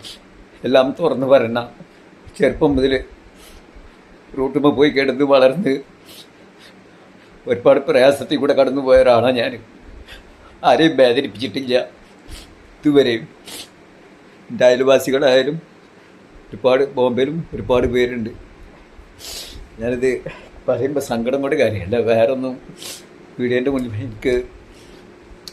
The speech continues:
ഞാൻ കൂടെ എല്ലാവരും പഠിച്ചിട്ടുണ്ട്. കു-, കു-, മുസാഹിബ് ഓതാൻ അറിയില്ല, സ്കൂളിൽ പോയിട്ടില്ല,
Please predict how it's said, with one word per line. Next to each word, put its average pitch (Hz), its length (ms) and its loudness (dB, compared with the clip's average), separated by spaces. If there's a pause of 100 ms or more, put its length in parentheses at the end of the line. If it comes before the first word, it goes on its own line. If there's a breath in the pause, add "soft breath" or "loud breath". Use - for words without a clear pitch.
(140)
ഞാൻ 123 160 -4
കൂടെ 127 160 0
എല്ലാവരും 123 300 -2
പഠിച്ചിട്ടുണ്ട്. 123 360 0
കു-, - 240 -14 (160)
കു-, 120 200 -10
മുസാഹിബ് 117 400 0
ഓതാൻ 127 220 2
അറിയില്ല, 120 220 -2 (920 loud breath)
സ്കൂളിൽ 123 420 -2
പോയിട്ടില്ല, 123 320 0